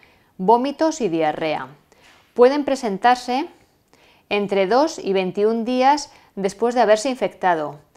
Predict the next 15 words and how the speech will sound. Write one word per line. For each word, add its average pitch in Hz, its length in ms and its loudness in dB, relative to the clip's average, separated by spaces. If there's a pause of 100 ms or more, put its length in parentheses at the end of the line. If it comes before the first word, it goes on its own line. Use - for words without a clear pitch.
(220)
pero 208 140 4
lo 196 60 6
habitual 208 520 6
es 226 180 -4
que 269 100 -4
el 247 80 -2
periodo 202 320 2
de 233 80 2
latencia 262 500 -2
sea 262 420 0
de 175 280 -2
ocho 214 400 -2
a 175 120 0
diez 170 240 -2
días. 147 560 -10